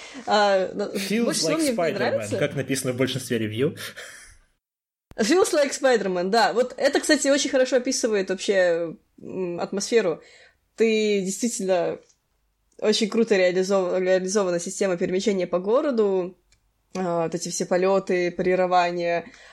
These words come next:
Speaker 1: А, это прям вот замечательно, это прям круто, особенно со всеми сменами дня и ночи на закатном свете, там что-то куда-то лететь. А, прям очень круто, правда. Это прям, наверное, лучшее.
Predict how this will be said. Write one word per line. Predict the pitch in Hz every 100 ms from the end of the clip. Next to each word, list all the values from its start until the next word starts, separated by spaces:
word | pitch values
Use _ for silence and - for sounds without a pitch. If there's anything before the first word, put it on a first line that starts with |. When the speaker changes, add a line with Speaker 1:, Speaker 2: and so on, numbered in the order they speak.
| -
Speaker 1:
А, | 175 175 170 170 170 160 - 101 98 92 -
это | 165 175 -
прям | 185 180
вот | 175 170
замечательно, | 180 185 185 185 170 175 165
это | 170
прям | 160 156
круто, | - 185 240 269 220
особенно | 196 190 180 170 170
со | 175
всеми | - 196 180 170 165 - -
сменами | - 196 185 175 175
дня | 180 180 170
и |
ночи | 180 202 220 220 202
на | 185
закатном | 175 180 180 170 175
свете, | 170 180 180 185 185 170
там | 170 165 170
что-то | 170 - 165 180 170 _
куда-то | 185 180 180 180
лететь. | 170 - 196 190 190 - - - - -
А, | 101 151 151 151 151 147
прям | 180 175 160 -
очень | 214 202 -
круто, | 196 175 170
правда. | 185 185 165
Это | 190 190
прям, | 196 180
наверное, | 175 196 190 185
лучшее. | 190 202 - 170